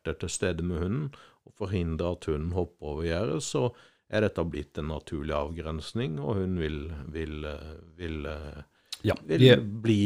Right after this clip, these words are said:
Speaker 1: der
Speaker 2: Han,
Speaker 1: inne,
Speaker 2: han gjør det,
Speaker 1: rett og
Speaker 2: for
Speaker 1: slett.
Speaker 2: hun får egentlig,
Speaker 1: Mm.
Speaker 2: hun får aldri fått lov til å hoppe over.
Speaker 1: Helt rett.
Speaker 2: Selv om pus går forbi,
Speaker 1: Ja.
Speaker 2: eh, så får vi ofte gjerne et boff eller to.
Speaker 1: Ja,
Speaker 2: <laughs>
Speaker 1: så
Speaker 2: Det,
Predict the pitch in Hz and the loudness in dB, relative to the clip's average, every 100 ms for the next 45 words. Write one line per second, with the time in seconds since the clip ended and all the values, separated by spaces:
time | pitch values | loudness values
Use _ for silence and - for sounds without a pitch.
0 | 104 82 80 80 92 123 127 127 120 113 | 6 4 2 2 4 4 6 10 12 12
1 | 98 127 98 98 117 110 - 92 104 120 | 10 6 2 4 4 4 4 6 6 6
2 | 101 95 101 110 - 92 101 95 - 95 | 4 4 2 2 2 0 2 0 2 2
3 | 101 98 - 98 - 76 - 73 - 95 | 4 4 2 -2 -2 -2 0 -2 0 -2
4 | 127 - - - - - - - - 143 | -2 -6 -10 -10 -14 -20 -20 -18 8 12
5 | 185 202 175 170 175 147 170 226 240 - | 12 12 10 10 6 8 10 10 10 6
6 | - - 147 - - 110 107 104 98 - | -14 -6 -6 -6 0 4 6 6 4 4
7 | 120 - 117 110 113 - 104 117 104 107 | 2 4 6 6 6 8 8 8 6 4
8 | - 107 95 101 98 - - 101 - 104 | 4 4 4 4 2 0 -6 -2 -2 -4
9 | - - - - 139 123 110 117 120 | -8 -12 -8 0 0 0 -4 8 12